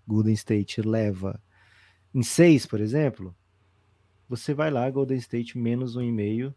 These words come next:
tá pagando só um ponto cinquenta e oito. Se você acha que o Sacramento pode até perder, mas se perder vai ser em sete,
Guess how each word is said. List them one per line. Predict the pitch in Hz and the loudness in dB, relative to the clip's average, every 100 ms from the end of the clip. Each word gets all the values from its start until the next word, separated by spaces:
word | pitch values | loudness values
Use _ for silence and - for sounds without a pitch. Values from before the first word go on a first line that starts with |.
| - | -12
tá | 120 | -6
pagando | 117 113 117 | -2 0 0
só | 117 120 | 0 0
um | 113 127 | 0 0
ponto | 139 143 143 | -4 -4 -6
cinquenta | - 147 147 147 | -6 -6 -6 -2
e | 175 | -2
oito. | 185 139 101 - 123 - _ _ _ - _ - | 0 0 -2 -6 -20 -20 _ _ _ -20 _ -4
Se | - | 4
você | 135 143 - | 6 6 6
acha | 196 156 127 | 8 8 6
que | 131 | 0
o | 135 | 0
Sacramento | 139 127 131 127 113 - 113 - _ _ _ | 0 0 2 2 0 -2 -10 -14 _ _ _
pode | 160 156 | 6 8
até | 160 175 | 6 4
perder, | - 185 170 135 | 4 4 6 6
mas | 117 113 | 6 4
se | - | 2
perder | 151 135 131 | 2 4 4
vai | 117 | 4
ser | - | 0
em | 113 | -4
sete, | 104 - 147 135 - 92 | -4 -2 -2 -2 -8 -16